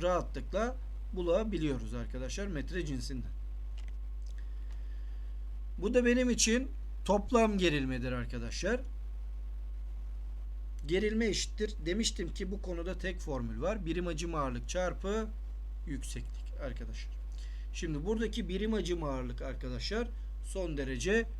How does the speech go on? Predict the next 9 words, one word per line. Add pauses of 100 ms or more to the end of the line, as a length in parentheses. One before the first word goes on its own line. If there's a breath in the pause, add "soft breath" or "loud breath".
(200)
önemli. (1000 loud breath)
Burada (560)
birden
fazla
birim
hacim
ağırlık
ifadesi
verilebilir.